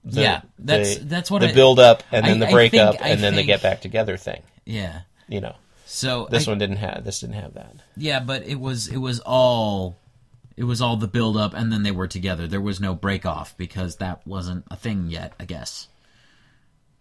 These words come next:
Speaker 1: Might have been. I don't
Speaker 2: Might
Speaker 1: know.
Speaker 2: I don't, okay. I don't know.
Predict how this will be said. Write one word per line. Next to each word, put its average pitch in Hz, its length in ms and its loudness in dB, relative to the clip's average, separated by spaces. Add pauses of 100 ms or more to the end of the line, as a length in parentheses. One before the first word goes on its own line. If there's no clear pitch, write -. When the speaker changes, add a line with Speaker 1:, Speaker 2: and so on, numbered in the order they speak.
(460)
Speaker 1:
Might 151 140 2
have 139 100 -4
been. 117 140 -8 (240)
I 123 60 -6
don't 123 100 -8
Speaker 2:
Might 120 80 -6
Speaker 1:
know. 117 80 -8 (220)
Speaker 2:
I 110 120 -2
don't, 107 100 0
okay. 95 260 -6
I 127 120 0
don't 113 120 0
know. 80 120 -8